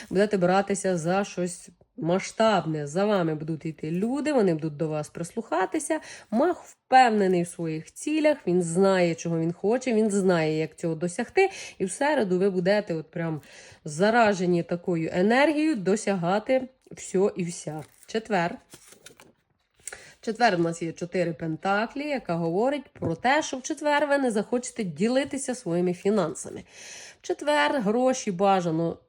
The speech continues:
притримати в цей день, да? Тому карта показує, що тримай свої денежки біля себе. Можливо, у вас буде така ситуація, коли,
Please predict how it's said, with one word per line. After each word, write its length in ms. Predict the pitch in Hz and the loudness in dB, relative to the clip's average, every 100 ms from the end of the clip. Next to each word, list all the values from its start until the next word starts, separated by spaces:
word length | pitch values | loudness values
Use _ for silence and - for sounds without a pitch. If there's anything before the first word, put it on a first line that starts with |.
| _ _ | _ _
притримати 800 | 214 285 - 214 175 165 180 240 | -2 -2 0 2 2 0 -2 -6
в 60 | |
цей 240 | 226 262 254 | -6 -6 -2
день, 380 | 247 262 233 175 | -2 0 -2 -2
да? 300 | 202 254 262 | 0 0 -2
Тому 380 | 220 170 175 175 - _ | -2 0 -2 -4 -14 _
карта 320 | 226 196 - | -4 -2 -4
показує, 640 | 160 175 - 240 269 285 277 | -6 -4 2 2 2 -2 -6
що 160 | - | -8
тримай 600 | 180 208 247 202 190 233 | -2 2 2 4 2 2
свої 440 | 269 262 269 269 262 | -2 -4 -2 -2 0
денежки 720 | 180 175 190 220 240 - 262 | 2 2 4 2 -2 -6 -8
біля 460 | 202 165 165 180 | -4 -2 -2 -2
себе. 600 | 196 - 202 185 160 151 143 - - - - _ - | -4 -2 0 0 -2 -6 -12 -18 -18 -18 -20 _ -8
Можливо, 360 | 269 311 330 | -2 0 0
у 40 | 202 | 0
вас 200 | 214 220 | -2 -2
буде 200 | 185 190 | -2 -2
така 240 | - 202 | 0 -4
ситуація, 640 | 196 180 196 202 196 180 175 | -2 -2 0 0 0 -2 -2
коли, 420 | 185 196 202 | 0 0 2